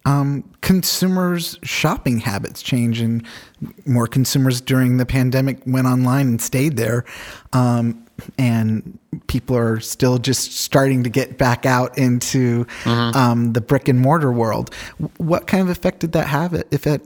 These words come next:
Speaker 1: any at all?
Speaker 2: It has, it, it has had an effect on the display side for sure. Um, that side is, has been down for a couple of years. Um, we've had, uh, a number of customers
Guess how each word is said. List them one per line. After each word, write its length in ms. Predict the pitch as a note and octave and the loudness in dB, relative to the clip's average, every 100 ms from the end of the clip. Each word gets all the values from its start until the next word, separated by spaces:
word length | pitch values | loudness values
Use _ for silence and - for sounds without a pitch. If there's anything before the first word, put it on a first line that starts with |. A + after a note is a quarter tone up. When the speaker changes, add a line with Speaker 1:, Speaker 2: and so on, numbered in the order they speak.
| - | -4
Speaker 1:
any 200 | C#3+ D3+ | 0 2
at 80 | D3 | 2
all? 220 | E3 G3+ - _ _ | 0 -4 -8 _ _
Speaker 2:
It 140 | D#3 | 0
has, 240 | D3+ F3+ F3 | 2 0 -2
it, 380 | - - - - | -6 -6 -6 -4
it 180 | - | -2
has 220 | C#3+ D#3 C3 | 0 0 2
had 160 | A#2+ | 2
an 100 | G2+ | 2
effect 540 | F#2 - F#2+ F2+ - - - | -2 0 0 -2 -8 -10 -4
on 160 | G#2+ | -2
the 60 | G2 | -2
display 400 | F#2+ F#2+ - G2 | -2 -4 -2 -2
side 380 | F2+ F2+ F2 E2+ | -2 -2 -4 -4
for 100 | F2+ | -6
sure. 420 | - F2 E2 F2+ G#2 | -4 -4 -4 -8 -10
Um, 420 | - F#2 F2 F2 - _ | -4 -2 -2 -6 -10 _
that 180 | G#2 G2 | -2 -2
side 300 | - G2 F#2+ | -2 -2 -2
is, 360 | F#2+ F2+ - - | -6 -10 -14 -12
has 120 | - | -8
been 220 | G#2 G2 F#2 | -4 -4 -2
down 340 | F2+ F2+ F2+ | -2 -2 -4
for 380 | - F2 F2 F#2 _ _ _ _ | -4 -4 -4 -8 _ _ _ _
a 100 | G#2+ | -6
couple 320 | - G2+ F#2+ | -4 -4 -4
of 60 | F#2+ | -4
years. 540 | F#2+ G2 F#2+ F#2 - - _ - | -2 0 0 -4 -10 -18 _ -8
Um, 420 | E2+ E2 E2 E2 _ _ _ _ - | -6 -6 -8 -12 _ _ _ _ -12
we've 120 | G#2 | -2
had, 340 | G2+ F#2 E2+ | 0 0 -2
uh, 240 | F2 E2+ E2+ - _ _ _ _ _ | -4 -4 -8 -14 _ _ _ _ _
a 100 | - - | -8 -6
number 320 | A2 A2+ B2 G2 | 0 2 2 0
of 120 | E2+ | 0
customers 640 | G#2+ G2 G2+ F#2+ F2+ - | -2 0 -2 -4 -4 -6